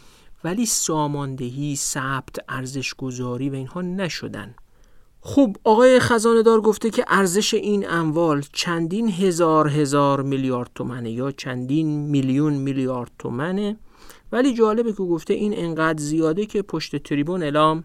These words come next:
نمی‌کنم. الله اعلم. رئیس کمیسیون اقتصادی مجلس هم گفته طبق گزارش خزانه داری کشور ارزش اموال دولت ده برابر کل حجم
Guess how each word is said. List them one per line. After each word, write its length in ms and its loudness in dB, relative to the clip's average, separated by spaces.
نمی‌کنم. 540 -2
الله 300 4
اعلم. 420 -2
رئیس 300 4
کمیسیون 460 2
اقتصادی 600 0
مجلس 420 -2
هم 120 0
گفته 280 0
طبق 320 -2
گزارش 520 0
خزانه 500 -2
داری 340 -2
کشور 480 -10
ارزش 540 -4
اموال 680 -6
دولت 720 -4
ده 320 6
برابر 480 0
کل 320 -4
حجم 600 -6